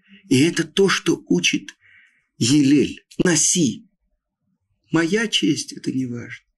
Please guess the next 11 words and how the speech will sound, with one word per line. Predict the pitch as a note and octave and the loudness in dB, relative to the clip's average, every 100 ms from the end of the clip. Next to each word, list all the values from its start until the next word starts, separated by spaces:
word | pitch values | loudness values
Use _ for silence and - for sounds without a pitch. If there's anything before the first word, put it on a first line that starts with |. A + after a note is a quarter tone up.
| _ _ - - | _ _ -20 -2
Я | D#3+ | 0
готов | G3 G#3+ G#3+ A#3+ F#3 | 2 0 2 0 0
прислуживать | - G#3+ F#3+ G#3+ G#3+ F#3+ G#3 G#3 - - - | 0 0 0 0 0 0 0 0 -2 -14 -6
самому | - B3 B3 A3+ G#3+ | -2 2 4 4 2
простому | G3+ F3+ - G3+ G3+ | 0 -2 0 0 2
еврею. | G3 E3 D3+ G2 F2 - - | 0 0 0 0 -4 -10 -4
Я | - | 0
готов | F3 G3 A3+ | 2 2 0
отвечать | A3 A3 A3 A3+ A3+ | 0 -2 0 -2 0
на | G#3+ | -2
вопросы | G#3+ G#3+ G#3+ G#3 - G#3 | -2 2 2 2 -2 -4